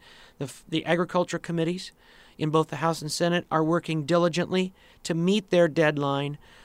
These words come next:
of having a Farm Bill passed before its expiration of twenty eighteen. Many of the chairmen have said they would like to see it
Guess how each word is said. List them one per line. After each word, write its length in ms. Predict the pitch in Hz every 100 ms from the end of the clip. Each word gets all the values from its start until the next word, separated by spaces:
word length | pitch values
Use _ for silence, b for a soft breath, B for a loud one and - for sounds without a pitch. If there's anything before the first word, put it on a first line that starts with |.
| b
of 160 | 139 139
having 320 | 139 160 170
a 60 | 143
Farm 260 | - 160
Bill 160 | 160 165
passed 420 | - 160 151 139
before 320 | 151 - 156
its 120 | 156 151
expiration 600 | 143 - 151 156 151 147
of 120 | 131
twenty 340 | - 139 139
eighteen. 420 | 135 - 165 127 - b b b -
Many 400 | 151 196 247 190
of 100 | 139
the 80 | 143
chairmen 400 | - 196 185 143
have 140 | 135
said 200 | - 143
they 100 | 143
would 120 | 143
like 160 | 143 139
to 60 |
see 200 | 139 -
it 100 | 143